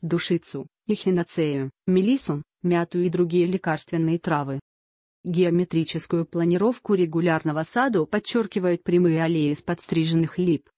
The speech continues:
увитые зеленью галереи Берса, зеленые газоны, обрамленные туями в виде шаров и конусов, а также парковая скульптура.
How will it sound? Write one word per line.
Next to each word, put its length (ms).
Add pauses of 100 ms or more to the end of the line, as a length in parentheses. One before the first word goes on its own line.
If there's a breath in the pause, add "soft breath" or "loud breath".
(120)
увитые 420
зеленью 440
галереи 440
Берса, 460 (200)
зеленые 500
газоны, 600 (180)
обрамленные 720
туями 280
в 60
виде 340
шаров 460
и 60
конусов, 680 (200)
а 100
также 340
парковая 540
скульптура. 720